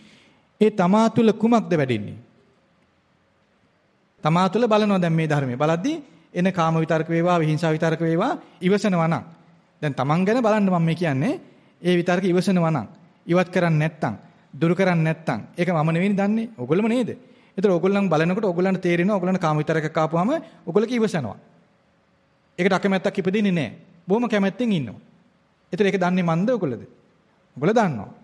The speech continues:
නේද? ඒ බලන්නේ ඔයගොල්ලෝ තුල බලපුවාම නේද? තව කෙනෙක් දිහා බලන්න එපා කියන්නේ ඒකයි මේවා.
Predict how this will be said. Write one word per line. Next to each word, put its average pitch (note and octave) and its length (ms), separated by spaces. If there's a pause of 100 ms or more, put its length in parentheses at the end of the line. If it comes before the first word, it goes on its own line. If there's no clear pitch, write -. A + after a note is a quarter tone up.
(100)
නේද? F#3+ 220 (280)
ඒ G3 140
බලන්නේ F3+ 360
ඔයගොල්ලෝ F3+ 220
තුල G3 120
බලපුවාම F3+ 340
නේද? A#3+ 200 (880)
තව D#3 140
කෙනෙක් B3+ 240
දිහා A#3+ 180
බලන්න A3+ 300
එපා A3 260
කියන්නේ A3+ 260
ඒකයි F3 200
මේවා. A2 260